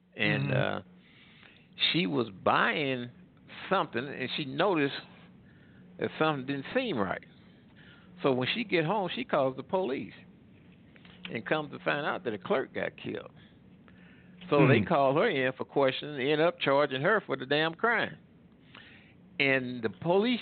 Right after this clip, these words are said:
Speaker 1: chief had a recording of the testimony that she gave,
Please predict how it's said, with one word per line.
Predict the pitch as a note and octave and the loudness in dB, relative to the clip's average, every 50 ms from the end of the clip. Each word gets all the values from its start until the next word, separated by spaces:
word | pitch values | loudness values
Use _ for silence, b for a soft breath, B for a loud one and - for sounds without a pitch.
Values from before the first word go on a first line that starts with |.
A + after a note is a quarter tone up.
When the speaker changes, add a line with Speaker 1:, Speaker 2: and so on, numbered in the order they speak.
| - - - | -4 -4 -4
Speaker 1:
chief | A#3+ C4 A3 E3+ | -2 -2 -4 -4
had | - - - D3 E3+ G#3+ A#3 G#3+ F#3 D3+ C3 A2+ - | -8 -8 -2 0 2 2 4 4 2 2 0 -4 -4
a | - C3+ | -4 -2
recording | A2+ B2 B2 - - - F3 G#3+ A3+ F#3+ D#3 C#3+ C3+ - - - | 0 -2 -2 -2 -2 0 2 4 4 4 2 0 -2 -6 -10 -6
of | - B2+ B2+ B2 A#2+ A#2 A2 A2+ A#2 - - - A2+ A2+ G#2 G#2+ | -2 0 2 4 4 2 0 -2 -6 -14 -16 -14 -14 -12 -8 -6
the | A#2 A2+ A2+ A2 G#2 G2+ G2+ - - - - | -4 -4 -2 -4 -4 -6 -8 -10 -14 -8 -2
testimony | - G3 A3+ - - - B2+ G2+ F#2 F2 E2+ F2 G2+ C#3 - - - - - - - - - | 0 0 0 0 -4 -10 -10 -8 -8 -8 -8 -8 -10 -12 -16 -18 -20 -20 -20 -20 -20 -10 -4
that | G#2 G#2 G2 - - | -2 -2 -2 -2 -4
she | G#2+ G#2 F#2+ | -4 -6 -6
gave, | F#2+ G#2 G2+ G2 F#2+ A2+ C#3 | -4 -2 -2 -2 -2 -4 -6